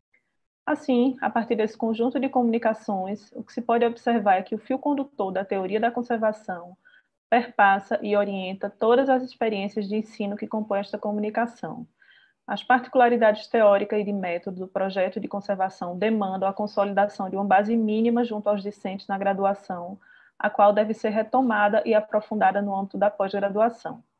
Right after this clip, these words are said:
Por fim, outro aspecto comum às experiências no âmbito da graduação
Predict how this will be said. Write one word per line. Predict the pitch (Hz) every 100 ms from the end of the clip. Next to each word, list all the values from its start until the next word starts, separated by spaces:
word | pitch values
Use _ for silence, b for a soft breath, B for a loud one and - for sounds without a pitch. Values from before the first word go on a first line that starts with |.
| _ _ _ -
Por | 285 285
fim, | - 226 226 233
outro | 214 208
aspecto | 220 208 - 202 196 -
comum | - 262 240
às | 220 220
experiências | - 202 196 190 190 196
no | 196
âmbito | 190 190
da | 190 185
graduação | 190 185 190 196 - 196 196